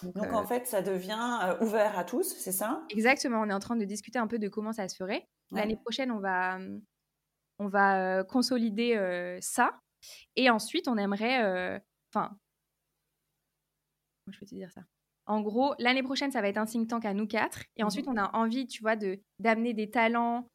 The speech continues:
Speaker 1: euh, des D R H, des managers, des gens qui réfléchissent à tout ça autour de nous, pour qu'aussi, peut-être, bah, il existe, euh, en province, le think tank, à Bordeaux, en Bretagne,
Speaker 2: Mhm.
Speaker 1: euh,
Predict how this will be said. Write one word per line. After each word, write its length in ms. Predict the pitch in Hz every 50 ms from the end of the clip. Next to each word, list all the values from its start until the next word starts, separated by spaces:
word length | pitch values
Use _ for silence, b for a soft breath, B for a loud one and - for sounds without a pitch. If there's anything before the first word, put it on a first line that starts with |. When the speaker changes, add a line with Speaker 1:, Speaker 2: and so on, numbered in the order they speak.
| _ _ -
Speaker 1:
euh, 120 | 202 202 190
des 160 | 185 214 208
D 220 | 190 226 233 233
R 80 | 233 220
H, 320 | 233 226 226 220 226 226
des 100 | 226 233 226
managers, 420 | 226 220 226 233 226 214 226 220 214
des 80 | 202
gens 160 | 202 214 226
qui 100 | 226 -
réfléchissent 380 | 226 214 214 214 202 - 226 -
à 60 | 208 196
tout 60 | -
ça 200 | 240 247 254 - - _
autour 300 | - 254 240 - 254 240
de 100 | 226 220
nous, 260 | 214 220 240 381 - - _ _ _ _ _ _
pour 160 | 247 240 -
qu'aussi, 240 | 240 220 220 262 -
peut-être, 280 | - 214 220 254 262 -
bah, 100 | 208 196
il 100 | 185 185
existe, 400 | 185 180 190 196 233 247 - -
euh, 200 | 208 185 180 190 - _ _ _ _
en 120 | - 226 226
province, 640 | - - 220 202 190 185 185 196 220 247 - - 226
le 100 | 208 196
think 240 | 196 - 196 196 -
tank, 220 | 190 190 208 220 - -
à 100 | 220 214
Bordeaux, 520 | 202 208 196 196 180 185 185 190 202 226
en 120 | 233 214 202
Bretagne, 540 | 196 196 202 202 202 185 185 185 196 214 220 220
Speaker 2:
Mhm. 60 | 196
Speaker 1:
euh, 140 | 185 180